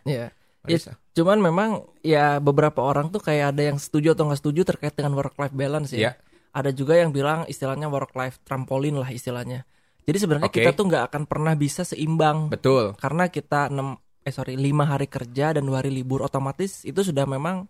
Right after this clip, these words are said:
Speaker 1: prioritasnya ke kerja.
Speaker 2: Iya.
Speaker 1: Jadi sangat sulit lah untuk bisa seimbang. Nah,
Speaker 2: Iya.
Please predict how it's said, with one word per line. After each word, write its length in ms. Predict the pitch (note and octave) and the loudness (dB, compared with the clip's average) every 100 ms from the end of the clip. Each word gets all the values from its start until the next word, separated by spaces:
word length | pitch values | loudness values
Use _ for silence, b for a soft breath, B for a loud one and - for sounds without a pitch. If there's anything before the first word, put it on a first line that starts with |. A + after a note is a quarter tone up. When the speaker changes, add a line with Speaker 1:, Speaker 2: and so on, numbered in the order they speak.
| _ | _
Speaker 1:
prioritasnya 720 | - C3+ C#3 C3 D3 E3+ E3+ | -4 -2 -2 -6 -6 -6 -6
ke 180 | - D3+ | -4 -4
kerja. 500 | - D3 C3+ C#3 B2 - | -2 -6 2 2 2 -4
Speaker 2:
Iya. 180 | G#2 - b b b | -4 -4 b b b
Speaker 1:
Jadi 520 | C#3 D3+ D#3+ D#3 D#2+ - _ _ | 0 4 4 4 -2 -14 _ _
sangat 320 | - C3+ C3+ | -6 -4 -2
sulit 200 | D#3+ E3 | 0 2
lah 120 | D#3+ | 2
untuk 200 | C#3 C#3 | 0 0
bisa 320 | C3+ C3 B2+ B2+ | -2 -2 -4 -6
seimbang. 720 | - C3 B2+ B2+ B2 B2 - | -6 -8 -6 -8 -8 -12 -6
Nah, 160 | C3 | -2
Speaker 2:
Iya. 160 | A2+ | 0